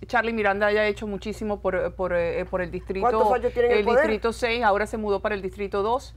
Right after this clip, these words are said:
Speaker 2: ¿Cuántos
Speaker 1: y,
Speaker 2: años
Speaker 1: y ha
Speaker 2: tiene en el
Speaker 1: ganado,
Speaker 2: poder?
Speaker 1: y Cha-, Charlie, este, pues, es eterno. Pero bueno, eso por, por hacer un nombre de algo.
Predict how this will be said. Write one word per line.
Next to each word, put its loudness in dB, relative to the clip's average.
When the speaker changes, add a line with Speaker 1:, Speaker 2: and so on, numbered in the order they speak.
Speaker 2:
¿Cuántos 2
Speaker 1:
y, 6
Speaker 2:
años 2
Speaker 1:
y 4
ha 8
Speaker 2:
tiene 4
en -
el 0
Speaker 1:
ganado, 2
Speaker 2:
poder? 4
Speaker 1:
y -14
Cha-, 0
Charlie, 0
este, -2
pues, -2
es -4
eterno. -4
Pero 6
bueno, 6
eso 2
por, 2
por 2
hacer 0
un -4
nombre 0
de 4
algo. 2